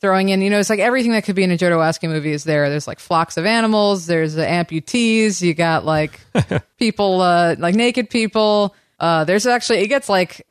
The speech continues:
Speaker 1: I feel like he sort of picks up on, on the, the time that he makes all of his movies.
Speaker 2: Mm.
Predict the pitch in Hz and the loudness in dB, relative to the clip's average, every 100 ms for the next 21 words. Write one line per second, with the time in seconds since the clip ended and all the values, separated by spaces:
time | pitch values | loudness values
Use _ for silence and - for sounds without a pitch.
0 | _ _ 254 359 370 330 294 - 233 226 | _ _ -4 0 -2 0 -2 0 0 0
1 | 202 180 220 - 202 196 190 - 185 180 | -2 -6 -4 -2 0 0 0 0 2 2
2 | 175 185 180 180 - - 180 190 180 160 | 0 0 0 -2 -4 0 2 0 0 0
3 | 196 190 - 196 202 196 185 202 196 214 | 0 0 0 0 2 0 0 0 2 0
4 | 214 - - _ _ 120 | -2 -6 -12 _ _ 0